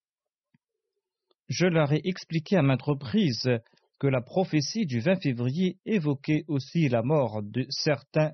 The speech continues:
de mes fils. Ainsi, un de mes fils devait nécessairement mourir en bas âge. Or, ils n'ont pas mis fin à leur critique. Dieu m'a aussi donné la bonne nouvelle d'un autre fils.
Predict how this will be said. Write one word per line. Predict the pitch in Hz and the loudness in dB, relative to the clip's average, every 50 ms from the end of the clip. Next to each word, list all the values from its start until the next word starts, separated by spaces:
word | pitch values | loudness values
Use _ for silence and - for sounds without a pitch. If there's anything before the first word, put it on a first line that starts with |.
| - | -6
de | 170 131 123 180 180 | -10 -4 -2 0 0
mes | 139 120 110 | 0 -2 -2
fils. | - - - 113 98 - - - - 107 101 92 - _ _ _ _ _ _ _ _ _ _ _ _ _ _ _ _ _ _ _ _ _ _ _ _ - _ _ _ | -6 -8 -10 -10 -10 -10 -14 -12 -12 -12 -12 -12 -16 _ _ _ _ _ _ _ _ _ _ _ _ _ _ _ _ _ _ _ _ _ _ _ _ -20 _ _ _
Ainsi, | 190 196 190 180 - 202 196 - | 4 4 4 4 2 0 -2 0
un | 208 196 196 | 2 2 2
de | 156 151 | 4 4
mes | 139 139 135 | 4 2 2
fils | 135 - 202 190 - - | 0 0 -2 -2 -2 -2
devait | 123 131 135 131 143 127 | 0 0 2 2 2 2
nécessairement | 131 165 156 139 139 131 - 131 120 110 110 123 139 139 135 - | 2 0 0 -2 -4 -2 -2 0 0 0 2 2 0 0 -2 -2
mourir | - 139 135 135 127 113 151 180 180 147 127 117 131 - | -2 0 2 2 2 2 2 2 4 2 2 0 -2 -6
en | - 156 139 | -4 -2 0
bas | 131 151 143 127 - | 2 2 0 0 0
âge. | 110 104 95 92 92 95 - - 107 92 104 _ _ _ _ _ _ _ _ _ _ _ _ _ _ _ _ _ _ _ _ _ _ _ _ _ _ _ _ _ | -2 -4 -4 -6 -10 -10 -8 -8 -8 -10 -12 _ _ _ _ _ _ _ _ _ _ _ _ _ _ _ _ _ _ _ _ _ _ _ _ _ _ _ _ _
Or, | - 190 202 170 135 127 135 - | 0 2 2 2 2 0 -4 -2
ils | - 190 180 147 | 0 2 4 4
n'ont | 143 139 135 | 4 2 2
pas | - - 175 156 - - | 2 0 0 0 0 0
mis | 139 135 135 | 0 -2 -2
fin | 135 - - 151 147 147 - | -2 -2 -2 -2 -2 -2 -2
à | - 127 | -2 0
leur | 123 156 147 | 0 0 -2
critique. | 151 - - 123 107 - - - 139 123 - - 131 123 117 - _ _ _ _ _ _ _ _ _ | -2 -4 -6 -6 -4 -4 -2 -2 -2 -2 0 -2 -2 -2 -2 -6 _ _ _ _ _ _ _ _ _
Dieu | 147 127 143 196 214 | -4 0 2 4 4
m'a | 175 170 151 135 - | 4 4 2 0 0
aussi | 156 165 160 - - - 214 208 185 151 - - | -2 -2 -2 -2 -4 -4 -2 -2 -2 -2 -4 -2
donné | 127 151 180 185 208 220 185 - - | 0 2 2 4 4 4 2 2 2
la | 135 127 120 | 2 2 2
bonne | 104 120 185 190 151 | 2 4 4 4 4
nouvelle | 127 120 117 127 185 196 151 | 4 2 2 2 4 4 4
d'un | 113 123 113 113 | 4 2 2 2
autre | 139 131 - - 113 | 2 0 0 -4 -10
fils. | - - - 110 101 - - - | -12 -8 -8 -6 -4 -4 -2 -2